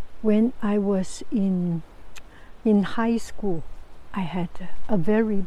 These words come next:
pain. Every youth has pain, right? Youth is about pain. When you are young,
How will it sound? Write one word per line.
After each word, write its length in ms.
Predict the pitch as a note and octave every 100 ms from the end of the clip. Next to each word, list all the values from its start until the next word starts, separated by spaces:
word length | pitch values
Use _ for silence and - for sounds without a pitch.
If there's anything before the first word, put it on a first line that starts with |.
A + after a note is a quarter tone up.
| -
pain. 440 | - A#3 F#3+ E3 - - - - - -
Every 320 | A#3+ G3 F3+
youth 520 | F3+ D#3+ F#3+ - - - -
has 200 | E3 -
pain, 360 | - G3+ F3+ D3+ - - - - - - - - -
right? 500 | F3+ F#3 B3+ - - - - - - -
Youth 480 | G#3 C4 G#3+ E3 - -
is 220 | F#3+ G#3
about 480 | F3 E3+ E3+ F3+ -
pain. 300 | - A3+ D#3+ - - - - - -
When 220 | G#3+ A3+
you 160 | G#3+ G#3
are 200 | G3 F#3
young, 500 | F3 F#3+ F3+ G3+